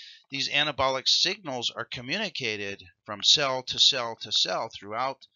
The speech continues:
the structure of the tendon, so that stress applied to one location of the tendon can result in anabolism or tendon buildup in another part of the tendon. And this is a useful feature that can be exploited in physical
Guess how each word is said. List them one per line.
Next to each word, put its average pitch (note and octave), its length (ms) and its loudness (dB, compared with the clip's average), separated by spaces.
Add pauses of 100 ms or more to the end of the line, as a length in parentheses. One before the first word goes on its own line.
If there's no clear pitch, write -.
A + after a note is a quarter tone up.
(300)
the G#2+ 80 -6
structure A#2+ 480 -6
of G#2+ 140 -6
the G2+ 80 -16
tendon, D#3 420 -8
so A2 240 0
that G#2 280 -6 (440)
stress - 540 4
applied B2+ 500 -4
to A#2+ 520 -6
one A#2 400 -6
location C3 580 -4
of G#2 140 -12
the G2 100 -14
tendon D3 520 -6 (500)
can C3 200 -4
result A#2 540 -2
in A2 220 -6
anabolism A2 920 -2
or G#2 200 -8
tendon A2 540 -8
buildup C3 500 -2 (360)
in B2+ 140 -6
another A#2+ 360 -2
part G#2+ 280 -2
of F#2+ 100 -10
the F#2 80 -16
tendon. G#2 400 -10
And G2 140 -14
this - 180 2
is C3+ 120 -6
a G2+ 100 -6
useful A2 480 -6 (540)
feature C#3+ 340 0
that G#2+ 140 -4
can B2 120 -12
be A2 140 -8
exploited G#2+ 580 -4
in G2 140 -14
physical G#2 440 -10